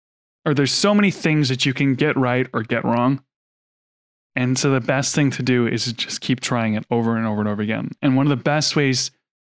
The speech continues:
to keep trying things over and over and over again is to set deadlines,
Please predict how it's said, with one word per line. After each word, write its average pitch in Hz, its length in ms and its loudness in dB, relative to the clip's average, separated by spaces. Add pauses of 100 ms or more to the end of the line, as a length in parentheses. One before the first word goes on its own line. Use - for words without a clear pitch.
(240)
to 143 100 0
keep 147 220 -2
trying 135 400 0
things 139 260 0
over 135 220 0
and 135 60 2
over 131 120 0
and 131 80 2
over 131 160 2
again 135 260 0 (520)
is 127 220 0
to 131 140 -2
set 139 320 -2
deadlines, 123 720 0